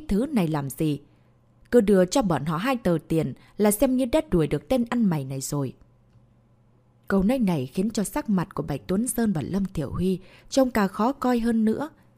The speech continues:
Tên ăn mày! Họ không ngờ rằng chẳng qua mình chỉ là đang ăn mì, không trêu chọc ai, cũng không chọc tức ai. Ấy vậy mà lại bị sỉ nhục như thế. "Em nói đúng,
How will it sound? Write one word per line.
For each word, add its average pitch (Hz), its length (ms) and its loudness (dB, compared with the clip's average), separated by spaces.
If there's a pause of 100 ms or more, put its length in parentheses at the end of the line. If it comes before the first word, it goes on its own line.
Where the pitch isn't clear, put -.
(400)
Tên 208 220 6
ăn 240 300 4
mày! 165 280 2 (1600)
Họ 202 160 4
không 262 260 4
ngờ 175 200 6
rằng 156 320 -2 (260)
chẳng 214 200 4
qua 285 120 4
mình 190 260 6
chỉ 165 160 -2
là 151 160 0
đang 247 220 0
ăn 254 280 2
mì, 156 240 2 (260)
không 202 300 4
trêu 202 240 2
chọc 156 240 -4
ai, 185 320 -2 (280)
cũng 233 220 4
không 269 220 4
chọc - 280 0
tức 285 220 0
ai. 214 260 -4 (360)
Ấy 226 320 4
vậy 156 240 0 (260)
mà 208 120 6
lại 214 160 6
bị 165 240 4
sỉ 165 320 2
nhục 143 220 -6
như 185 180 2
thế. 180 260 -4 (680)
"Em 196 120 4
nói 226 120 6
đúng, 196 300 2